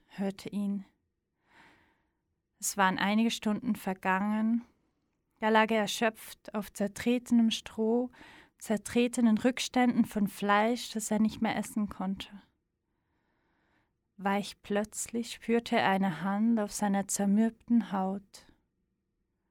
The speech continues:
Und sie sang. Ja, diese Luftigall, sie sang. Er wusste nicht, was es war, aber es machte ihn erneut rasend. Und wieder brüllte er, während sie sich ans Gitter klemmte.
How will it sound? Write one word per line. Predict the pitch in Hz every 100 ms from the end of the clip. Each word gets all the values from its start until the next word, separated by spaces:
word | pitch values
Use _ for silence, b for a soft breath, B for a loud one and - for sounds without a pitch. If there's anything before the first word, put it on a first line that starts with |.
| _ _ _ _ _
Und | - 208 196
sie | - 214
sang. | - - 214 214 202 190 _ _ _ _ _ _ B B B B
Ja, | - 233 262
diese | 226 220 254
Luftigall, | 220 254 - 247 214 208
sie | 208
sang. | 202 - 220 240 214 196 - _ _ _ _ _ _ _ _ _
Er | 220
wusste | 240 269 262
nicht, | 240 240
was | 220 220
es | 208 190
war, | 208 240 226
aber | 196 190 196 196 B B B B
es | - 196
machte | 220 - 233
ihn | 220
erneut | 220 220 226 240 -
rasend. | 202 180 185 - 196 190 -
Und | 240 214 190
wieder | 254 277 196
brüllte | - 226 214 226
er, | 214 214 208 B B B B _
während | 208 214 214
sie | 240
sich | 214 233
ans | 233 226 -
Gitter | 240 240 196
klemmte. | - 196 196 196 - 202